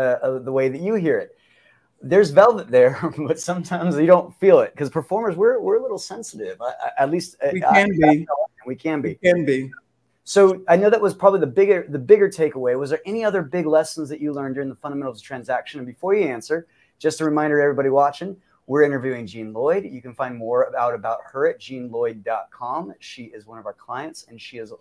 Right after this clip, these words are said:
Speaker 1: lovely. You'll have to connect with her and find out more about her.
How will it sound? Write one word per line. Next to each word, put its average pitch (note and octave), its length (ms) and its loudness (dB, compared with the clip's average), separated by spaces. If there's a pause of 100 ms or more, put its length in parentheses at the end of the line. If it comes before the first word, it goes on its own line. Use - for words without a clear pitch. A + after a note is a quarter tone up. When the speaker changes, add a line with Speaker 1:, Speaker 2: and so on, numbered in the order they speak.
Speaker 1:
lovely. A#2 720 -2
You'll A2 240 -10 (100)
have C#3 200 -4
to - 80 -20
connect B2 340 -10
with - 120 -20
her A2+ 200 -8 (320)
and A2+ 160 -14
find A#2 180 -6
out A2+ 200 -6
more A2 320 -8
about G#2+ 300 -10 (140)
her. D3 300 2